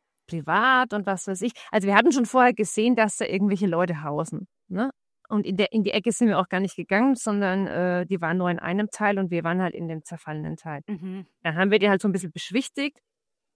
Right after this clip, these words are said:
Speaker 1: Dann haben wir gesagt, wir müssen jetzt noch ein paar Minuten warten, weil unser, unser Kumpel ist noch weg. Äh, wir müssen noch auf den warten, der ist grad ein Stockwerk höher. Und, ähm,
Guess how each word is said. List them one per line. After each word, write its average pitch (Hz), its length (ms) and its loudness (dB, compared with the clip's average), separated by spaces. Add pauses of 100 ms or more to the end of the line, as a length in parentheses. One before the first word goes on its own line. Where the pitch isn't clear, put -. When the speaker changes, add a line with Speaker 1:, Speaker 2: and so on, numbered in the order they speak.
(100)
Speaker 1:
Dann 196 100 0
haben 214 100 4
wir 214 100 4
gesagt, 208 320 0
wir 196 60 0
müssen 214 240 2
jetzt 254 120 2
noch 240 80 4
ein 226 80 2
paar 214 160 4
Minuten 220 340 2
warten, 214 420 4
weil 180 260 0
unser, 196 380 -4
unser 180 220 -6
Kumpel 269 320 -2
ist 185 120 -4
noch 180 200 -2
weg. 196 240 -2
Äh, - 80 -2
wir 185 60 -4
müssen 190 220 -4
noch 196 60 0
auf 185 100 -8
den 196 180 0
warten, 208 260 6
der 196 160 2
ist - 160 -4
grad 196 260 4
ein 175 160 -2
Stockwerk - 500 -4
höher. 262 440 4
Und, 208 400 0
ähm, 190 380 0